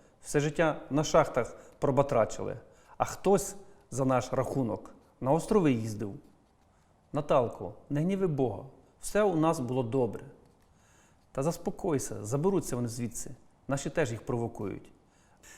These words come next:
«Наші провокують?» Тато так гаркнув, що я аж закляк біля дверей.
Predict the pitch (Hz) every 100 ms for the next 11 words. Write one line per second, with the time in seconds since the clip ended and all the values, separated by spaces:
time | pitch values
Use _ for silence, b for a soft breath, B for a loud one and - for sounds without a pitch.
0 | B 170 214 220 - 180 190 - 302 233
1 | 131 - - - - _ - 160 160 165
2 | 139 190 202 160 135 - 151 175 - 156
3 | - 139 156 - 165 120 123 113 113 107
4 | 113